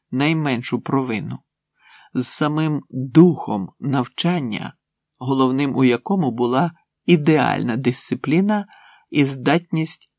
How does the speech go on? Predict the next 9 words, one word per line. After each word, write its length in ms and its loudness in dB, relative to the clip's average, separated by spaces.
беззастережно 1300 0
підкорюватися 1040 0
волі 500 0
вчителя, 720 -4
тупо 440 2
і 180 -4
некритично 1040 -2
запам'ятовуючи 1200 0
належний 680 0